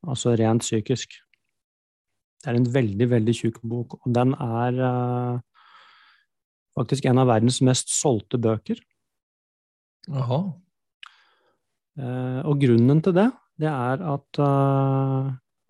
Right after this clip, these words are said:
Speaker 1: farmasøytiske selskaper, de kjøper, eh, denne boken og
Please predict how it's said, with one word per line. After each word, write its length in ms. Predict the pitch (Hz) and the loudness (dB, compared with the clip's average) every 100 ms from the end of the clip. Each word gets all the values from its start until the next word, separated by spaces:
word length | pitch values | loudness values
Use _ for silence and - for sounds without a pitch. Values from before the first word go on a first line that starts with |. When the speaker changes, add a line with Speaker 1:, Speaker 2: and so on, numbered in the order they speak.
| 156 | -6
Speaker 1:
farmasøytiske 920 | - 127 139 - 117 110 131 - 143 | 0 2 2 2 0 2 -2 0 -2
selskaper, 680 | 143 117 - 117 113 170 147 | 0 -2 -4 -4 -2 -2 -2
de 240 | 131 143 | -2 -2
kjøper, 760 | 143 151 117 - 135 131 135 131 | 0 0 -2 -2 0 2 2 0
eh, 320 | 131 131 135 | -2 0 0
denne 240 | 127 117 127 | 0 0 0
boken 480 | 120 110 - 208 | -2 -2 -4 -2
og 220 | 196 160 | 0 0